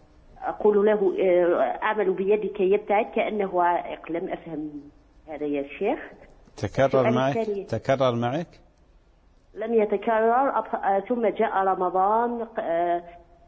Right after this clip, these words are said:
Speaker 1: بدأت أقيم، آه، أعمل قيام الليل وأدعو، آه،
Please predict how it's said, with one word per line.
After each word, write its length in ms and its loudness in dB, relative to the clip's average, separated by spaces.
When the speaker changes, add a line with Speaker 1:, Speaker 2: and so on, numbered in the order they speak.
Speaker 1:
بدأت 380 0
أقيم، 380 0
آه، 300 2
أعمل 380 0
قيام 340 -2
الليل 680 0
وأدعو، 1160 -2
آه، 180 -8